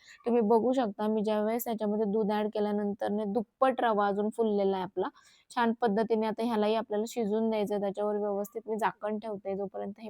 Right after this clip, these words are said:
परततंय. सगळं दूध तो रवा ॲब्सॉर्ब करतंय. आधी सुरुवातीला तुम्हाला वाटेल की खूप पातळ आहे, पण रवा प-, खूप प्रचंड प्रमाणामध्ये पाणी किंवा दूध पिऊ शकतो, ॲब्सॉर्ब करू शकतो. त्याच्यामुळे त्याने बरोबर ते सगळं ॲब्सॉर्ब केलं. ज्यावेळेस रवा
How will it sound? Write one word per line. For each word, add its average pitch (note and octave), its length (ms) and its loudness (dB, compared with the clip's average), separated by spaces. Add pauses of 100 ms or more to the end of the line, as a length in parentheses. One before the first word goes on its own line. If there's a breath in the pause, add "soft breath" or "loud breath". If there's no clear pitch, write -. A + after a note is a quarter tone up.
(120)
परततंय. A#3+ 500 0 (380 loud breath)
सगळं G3+ 300 2
दूध A3 340 4
तो A#3 120 6
रवा G#3+ 280 4
ॲब्सॉर्ब G#3+ 440 0
करतंय. G3+ 280 0
आधी G3 180 2
सुरुवातीला G#3 520 -2
तुम्हाला A3 260 -2
वाटेल A3+ 400 2
की G#3 120 -4
खूप A3 220 -10
पातळ G#3+ 300 -2
आहे, G#3+ 180 0
पण G#3+ 180 -2
रवा G#3 200 2
प-, A3+ 140 -6 (100)
खूप C#4+ 260 2 (500 soft breath)
प्रचंड B3+ 460 4
प्रमाणामध्ये G#3+ 680 4
पाणी G3+ 300 2
किंवा G3 260 2
दूध F#3+ 200 4 (360)
पिऊ B3 180 6
शकतो, A3+ 340 0
ॲब्सॉर्ब G3 460 0
करू G#3 180 2
शकतो. F#3+ 320 -6
त्याच्यामुळे F#3+ 380 -2
त्याने G3+ 200 -2
बरोबर G3+ 380 0
ते G#3+ 160 -4
सगळं G#3 220 -4
ॲब्सॉर्ब A#3+ 380 -2 (100)
केलं. A#2 200 -4 (440 loud breath)
ज्यावेळेस A3+ 300 4
रवा B3 220 2